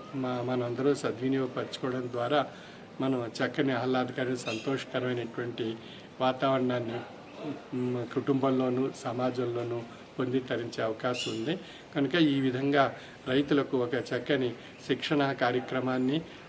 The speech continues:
మరియు రైతుల్లో ఒక అవేర్‌నెస్ ప్రోగ్రామ్‌ని సేంద్రియ పద్ధతులు పాటించడం గురించి తెలియజేయడానికి ఈ రోజున విశ్వవిజ్ఞాన విద్యా ఆధ్యాత్మిక పీఠంలో ఏరువాక పౌర్ణమి సందర్భంగా ఈ కార్యక్రమాన్ని ఏర్పాటు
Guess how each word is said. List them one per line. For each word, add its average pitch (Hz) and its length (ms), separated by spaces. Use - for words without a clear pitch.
మరియు 135 260
రైతుల్లో 135 540
ఒక 131 220
అవేర్‌నెస్ 139 600
ప్రోగ్రామ్‌ని 131 600
సేంద్రియ 131 460
పద్ధతులు 123 500
పాటించడం 117 760
గురించి 120 420
తెలియజేయడానికి 131 800
ఈ 143 120
రోజున 127 460
విశ్వవిజ్ఞాన 135 600
విద్యా 123 340
ఆధ్యాత్మిక 131 640
పీఠంలో 123 400
ఏరువాక 127 540
పౌర్ణమి 120 540
సందర్భంగా 120 640
ఈ 127 80
కార్యక్రమాన్ని 123 680
ఏర్పాటు 117 460